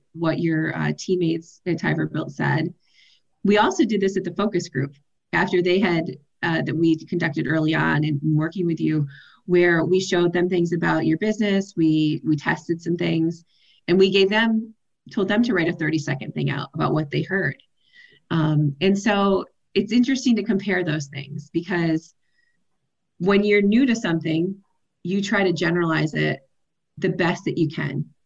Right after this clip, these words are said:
to have it resonate. When you're immersed in something, you're trying to, like,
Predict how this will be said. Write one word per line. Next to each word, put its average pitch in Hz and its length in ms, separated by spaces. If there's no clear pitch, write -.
to 196 60
have 147 200
it 139 80
resonate. 143 480
When 185 140
you're 180 180
immersed 202 440
in 175 140
something, 160 540
you're 208 220
trying 220 400
to, 214 140
like, 160 360